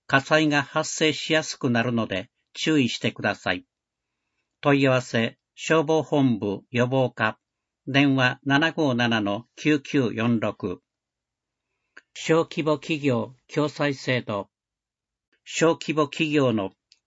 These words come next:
経営者を対象とした国の退職金積立制度です。掛け金は全額所得控除の対象で、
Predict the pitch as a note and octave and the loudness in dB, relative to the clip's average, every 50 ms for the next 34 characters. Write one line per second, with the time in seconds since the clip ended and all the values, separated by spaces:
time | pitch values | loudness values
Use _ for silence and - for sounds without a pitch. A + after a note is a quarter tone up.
0 | _ - - D#3+ D#3 D#3+ E3 C#3+ - D3+ C#3 B2 A2+ - - B2 B2+ B2+ - - | _ 0 2 4 6 6 4 2 2 2 2 2 2 0 0 0 0 0 0 -2
1 | B2+ A#2+ - A2+ G#2+ - - - - G2 A2 - _ _ _ _ _ _ _ _ | -2 -2 -2 -4 -6 -6 -6 -4 -4 -4 -4 -6 _ _ _ _ _ _ _ _
2 | _ - - D#3+ D#3+ D#3 D3 D#3 D3 C#3+ - - - D#3 D#3 D3 - - D#3 D3+ | _ 0 2 4 4 4 4 4 2 -2 -4 -4 -2 -2 0 0 0 -2 -2 0
3 | D#3 C#3+ C#3 - C3+ B2 B2 A#2 - - - D#3+ D#3 E3 C#3+ - C#3+ - D3 C3 | -2 -2 0 0 2 2 2 0 -4 -4 0 0 2 2 2 0 -2 0 -2 -2
4 | - - D3 C3 A#2+ A#2 G#2 - G2 - - - - - _ _ _ _ _ _ | 0 0 -2 -2 0 -2 -4 -4 -6 -8 -10 -14 -20 -20 _ _ _ _ _ _
5 | _ _ _ _ _ _ _ _ - - C#3 C3+ D#3+ D#3 - - D#3+ D3+ D3 C#3+ | _ _ _ _ _ _ _ _ 0 0 2 2 2 0 0 2 2 4 4 4
6 | C#3 C3 C3 - - C#3 A#2 A#2 D3+ D3+ D#3+ D#3+ D#3 D3+ C#3+ - - D3 C#3+ C#3+ | 4 2 2 0 -4 -12 -4 0 2 2 2 2 0 0 -2 0 0 -2 -2 -2
7 | - - C#3 A#2+ D3+ D3 C#3 - D3 C#3 - D#3+ D3 C3+ C#3+ B2+ A2+ G#2 - - | -4 -4 -2 -2 -2 -2 -2 -4 -4 -2 0 0 0 2 0 0 0 0 0 0
8 | A#2 A#2+ A#2 - - B2 A2 G#2+ - G#2+ G#2 B2 - | -2 -2 -2 -4 -4 -4 -4 -2 -2 -4 -4 -4 -8